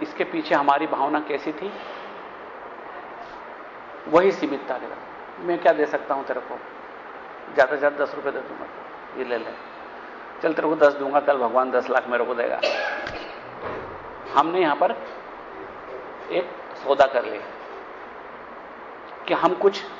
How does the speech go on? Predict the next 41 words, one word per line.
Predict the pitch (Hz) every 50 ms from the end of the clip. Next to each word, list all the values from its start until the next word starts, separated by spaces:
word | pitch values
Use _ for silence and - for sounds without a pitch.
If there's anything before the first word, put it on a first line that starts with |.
| -
अच्छा | - 135 - - 180 175
करेंगे | 175 175 175 190 220 254 294 247 - - - - - - - -
तो | 214
प्रतिफल | 220 - 185 - 208 202 202 208 202
में | 214 208
मुझे | 202 175 160 185 226 277 - - - - - - - - - - - -
अच्छा | 143 - - - 165
मिलेगा, | 151 131 113 110 107 - - - - - - - - - - - - - - - - - - -
मैं | 147 160 160
आज | 160 156 156 156 165
एक | 156 151 151
बीज | 156 175 175 165
बोऊंगा, | 160 175 175 - 220 247 254 - - - - -
प्रतिफल | 151 143 - 143 - 147 143
में | 156 151
मुझे | 147 147 143 208 226 240 - - - -
फल | 147 135
मिलेंगे। | 120 120 117 120 127 - - - - - - - - - - - - - - 208
इस | 190 -
तरह | - 220 233 247 262
से | 254 - 196 180
हम | 180 202 254 262 - - - - - - -
सतत | - - - - 208 208 214 - -
बीज | - 170 175 156
बोते | 143 139 131 123 - 120
हैं, | 107 - - - - - - - - - - - - - - - - - - -
काहे | 156 143 156 156
के? | - 208 247 - - - - - -
कर्मों | - 131 123 127 135 135
के | 135 143
बीज | 127 123 120 110 - -
बोते | - -
हैं, | - - - - - - - - - - - - 208
और | 226 240
उन | 233 226
कर्मों | - 175 165 170 185 190
के | 190 233
बीज | - 180 190 196 -
के | -
प्रतिफल | - - 180 170 196 - 214 233 247
स्वरूप | 233 240 - 214 180 - - - -